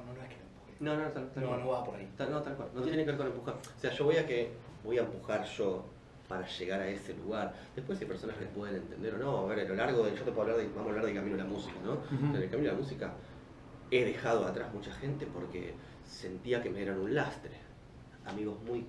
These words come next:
Speaker 2: que siguen siendo mis amigos, pero que en momentos de, "Che, mirá, no, no podemos continuar porque yo estoy yendo hasta este lugar y tu objetivo es este".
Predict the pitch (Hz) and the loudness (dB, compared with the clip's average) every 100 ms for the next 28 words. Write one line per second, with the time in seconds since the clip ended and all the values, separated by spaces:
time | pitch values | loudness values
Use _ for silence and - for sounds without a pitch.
0 | - - - - 110 - - - - 139 | -10 -14 -12 0 2 4 2 2 2 4
1 | - - - - - - - 95 92 101 | 4 4 0 -10 -16 -16 -6 -4 0 0
2 | 131 147 135 - 131 110 117 110 - - | 0 0 -4 -2 -2 0 0 -2 -4 -12
3 | - - - 113 110 - - - 113 123 | -16 -18 -10 -6 -6 -8 -14 -12 -8 -6
4 | 113 131 147 - 95 90 98 123 101 110 | 0 2 2 0 -4 -6 -6 -6 -6 -10
5 | - - 120 - 117 113 110 98 - 101 | -12 -10 -8 -6 -4 -4 -2 -6 -4 -2
6 | 92 - - - - - 95 95 - 127 | -2 -2 -12 -14 -12 -6 -4 -4 -2 -2
7 | 120 92 82 85 | 0 -2 -4 -8